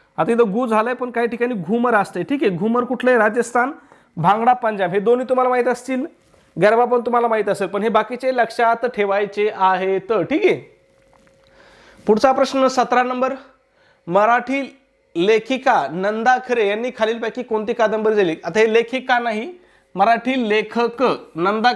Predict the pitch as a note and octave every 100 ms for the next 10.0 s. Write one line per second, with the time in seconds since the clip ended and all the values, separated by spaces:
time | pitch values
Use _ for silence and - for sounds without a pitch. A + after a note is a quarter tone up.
0 | - A#3 A#3 A#3 A3 A#3+ F4 - A#3+ A3+
1 | B3 - - F#3+ G3+ G3+ G3+ A3+ B2+ -
2 | _ _ _ - _ - F3 G3+ A3+ A#3
3 | A3 A3 G#3+ A3 G#3+ G#3+ G#3 G3+ A#3+ C4
4 | G4+ - - D#3+ F#3+ G3 G#3+ G#3+ G3 A#3
5 | A#3+ A#3 G#3 G#3+ G#3 G3+ A#3 F#3 F#3+ F3+
6 | F3 D3+ C#3+ D#4 D4 C3 - - - -
7 | _ G#3 G3+ A3+ A#3+ B3 B3 B3+ B3 A#3+
8 | A#3 B3+ B3+ A#3+ A#3+ A#3+ A#3 A3+ A3 A3
9 | A3+ A3+ B3 F4 - - G#3 A3+ A3+